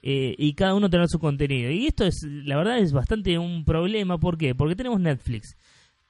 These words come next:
Tenemos, eh, no sé, eh, Amazon Prime Video, lo que sea. Tenemos Hulu, tenemos, eh, no sé qué más. Tenemos, eh, no sé,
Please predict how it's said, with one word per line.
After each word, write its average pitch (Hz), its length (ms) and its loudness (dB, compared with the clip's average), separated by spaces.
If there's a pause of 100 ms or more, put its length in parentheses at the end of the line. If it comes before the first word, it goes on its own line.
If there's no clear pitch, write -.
Tenemos, 220 540 0
eh, 151 180 0
no 160 100 0
sé, 135 300 0
eh, 143 240 0
Amazon 214 720 -2
Prime 196 420 -2
Video, 202 520 0
lo 143 120 2
que 147 80 0
sea. 220 320 -2
Tenemos 165 340 -4
Hulu, 233 460 0
tenemos, 180 760 -4 (360)
eh, 147 300 -4
no 170 100 0
sé 147 160 -2
qué 139 120 -4
más. 131 280 -2
Tenemos, 143 800 -4 (760)
eh, 123 480 -14
no 139 80 -2
sé, 135 260 0